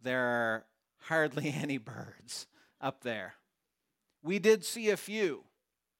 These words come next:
And on Wednesday morning, the truck that I was in with Curtis and Sean and Gavin,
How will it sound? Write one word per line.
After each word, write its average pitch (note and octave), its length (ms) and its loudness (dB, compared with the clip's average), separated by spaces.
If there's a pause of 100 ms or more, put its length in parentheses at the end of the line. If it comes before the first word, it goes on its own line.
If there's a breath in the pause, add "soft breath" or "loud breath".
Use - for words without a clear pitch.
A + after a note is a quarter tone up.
(960)
And E3 140 0
on F3+ 180 4
Wednesday G3+ 480 6
morning, F#3 640 4 (1300)
the A#2 80 -14
truck F3+ 320 0
that E3 160 2
I F3 160 6
was E3+ 240 -2
in E3 200 0
with C3 160 -2
Curtis E3+ 520 2
and B2 120 -8
Sean D#3 440 2
and C#3 180 -6
Gavin, B2+ 480 0